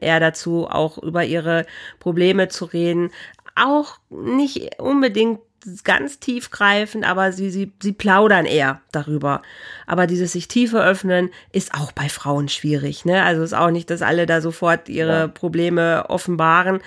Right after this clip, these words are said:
Speaker 1: oder ganz in die Tiefe gehen. Aber ich glaub tatsächlich, bei Männern ist das noch ein ganz anderes Ding. Und ich frag mich immer, warum ist das so? Was ist deine, deine Ide-, also dass Männer und Gehirne und Frauen und andere anders ticken, das wissen wir ja schon. Aber was ist für dich der Ansatz, dass du denkst,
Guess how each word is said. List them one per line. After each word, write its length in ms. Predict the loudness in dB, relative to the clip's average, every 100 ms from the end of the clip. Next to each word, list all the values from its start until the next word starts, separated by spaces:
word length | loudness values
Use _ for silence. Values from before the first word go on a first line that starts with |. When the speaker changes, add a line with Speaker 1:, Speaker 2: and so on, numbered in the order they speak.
| -14 -6
Speaker 1:
oder 180 | 0 2
ganz 300 | 4 2 0
in 80 | -4
die 100 | -4
Tiefe 380 | -6 -6 -4 -2
gehen. 220 | -2 0
Aber 120 | -2
ich 80 | 0
glaub 240 | 0 0
tatsächlich, 560 | -2 -2 0 0 -2 -2
bei 140 | 0
Männern 500 | 2 2 2 2 0 -4 -16 -20 -20 _
ist 240 | -4 -2 -2
das 180 | -2
noch 200 | -2 -2
ein 80 | 0
ganz 240 | 0 0 -2
anderes 460 | -6 -6 -8 -2
Ding. 280 | -2 0 -4 _ -20 -20 -20 -20 -20 -20 _ _ 0
Und 120 | 2
ich 160 | 0 2
frag 220 | 2 2
mich 100 | -2
immer, 200 | -2 -2
warum 220 | 2 2
ist 200 | 2 -2
das 120 | -6
so? 260 | -6 -8 -10 _
Was 160 | -8 -6
ist 200 | 0 2
deine, 360 | 2 2 -2 -4 -14 _
deine 500 | 0 2 2 2 0
Ide-, 200 | -4 -2
also 160 | -2 0
dass 160 | -2 0
Männer 320 | 4 4 4
und 100 | 0
Gehirne 380 | -2 0 0 -2
und 100 | -2
Frauen 380 | 0 2 2
und 100 | -2
andere 380 | -2 -2 -2 -4 -4
anders 320 | 0 0 0
ticken, 300 | -4 -2 2
das 160 | 2 2
wissen 240 | 0 2
wir 100 | 2
ja 160 | 4 2
schon. 300 | 0 -4 -2
Aber 240 | -2 0
was 180 | -2 -4
ist 140 | -8 -8
für 100 | -6
dich 240 | -6 -2
der 160 | 0 2
Ansatz, 400 | 2 0 -2 -4
dass 160 | -8
du 120 | -6
denkst, 280 | -2 0 -2